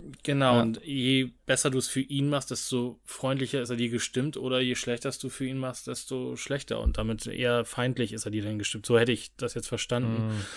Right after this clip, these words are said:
Speaker 1: Ähm, fand ich, ich fand's sehr, sehr cool, weil ich hab tatsächlich so in den letzten paar, paar Tagen auch mal wieder Witcher reingelegt.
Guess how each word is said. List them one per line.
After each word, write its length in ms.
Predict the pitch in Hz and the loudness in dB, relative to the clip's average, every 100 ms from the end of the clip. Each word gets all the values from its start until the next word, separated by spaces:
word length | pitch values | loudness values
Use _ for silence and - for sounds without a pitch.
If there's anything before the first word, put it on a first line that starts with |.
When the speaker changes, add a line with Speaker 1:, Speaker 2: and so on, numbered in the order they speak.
| - - - _ | -12 -12 -12 _
Speaker 1:
Ähm, 580 | 127 117 117 113 113 113 - _ _ _ _ - | 4 6 6 6 4 0 -8 _ _ _ _ -8
fand 320 | - 160 196 | 0 2 2
ich, 220 | 175 - | 0 -4
ich 100 | - | -2
fand's 280 | - 190 175 | 4 6 4
sehr, 880 | - 151 143 143 143 143 139 135 - | 4 4 6 6 6 6 6 2 0
sehr 200 | 139 139 - | 2 2 2
cool, 80 | 160 | 6
weil 80 | 180 | 6
ich 100 | - | 6
hab 160 | 135 | 2
tatsächlich 320 | - 127 135 117 | 2 2 2 2
so 80 | |
in 60 | 131 | 4
den 100 | 120 | 4
letzten 300 | 123 - 131 | 4 2 0
paar, 380 | - 127 123 117 | 4 8 8 12
paar 200 | - - | 12 12
Tagen 240 | - 120 | 12 8
auch 80 | 120 | -2
mal 120 | 117 | 0
wieder 200 | 113 107 | 2 2
Witcher 300 | 117 - 139 | 2 4 4
reingelegt. 520 | 131 127 127 123 120 | 4 2 2 2 0